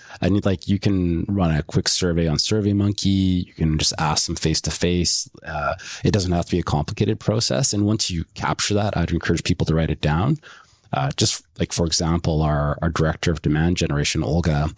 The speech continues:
I just asked her one day, like, like, "What do you love?" And she's like, "I love glazed donuts." I'm like, I'm like, "No, no, no. Like, what do you, like, really love? Like, what's your bucket list?" She's like,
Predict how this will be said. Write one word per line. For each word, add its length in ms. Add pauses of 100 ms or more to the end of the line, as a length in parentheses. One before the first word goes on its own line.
(380)
I 80
just 160
asked 240
her 60
one 180
day, 160
like, 360
like, 140
"What 160
do 80
you 140
love?" 280
And 120
she's 160
like, 140
"I 40
love 220
glazed 340
donuts." 460
I'm 100
like, 260
I'm 60
like, 160
"No, 160
no, 160
no. 140
Like, 240
what 100
do 80
you, 80
like, 220
really 480
love? 360
Like, 160
what's 160
your 100
bucket 280
list?" 120
She's 120
like, 140